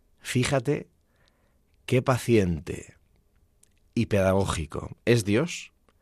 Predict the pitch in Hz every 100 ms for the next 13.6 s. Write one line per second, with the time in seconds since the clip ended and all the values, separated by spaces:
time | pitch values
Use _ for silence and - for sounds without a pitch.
0 | _ _ - 113 113 107 123 160 - -
1 | - _ _ _ _ - 120 120 123 120
2 | 113 113 123 160 127 98 - - 101 104
3 | - 135 120 120 147 143 160 170 - -
4 | _ _ _ _ - 90 107 101 87 87
5 | 107 - 147 160 _ _ _ _ _ _
6 | _ _ _ _ _ _ _ _ _ _
7 | _ - 101 95 101 101 117 123 110 117
8 | 123 - 104 90 90 95 - - 98 -
9 | 120 127 135 107 95 87 85 85 80 78
10 | - - _ _ - 80 - 95 104 -
11 | - 76 78 - 87 82 78 80 78 78
12 | 76 69 104 139 - - - - 98 95
13 | 104 131 - 120 135 -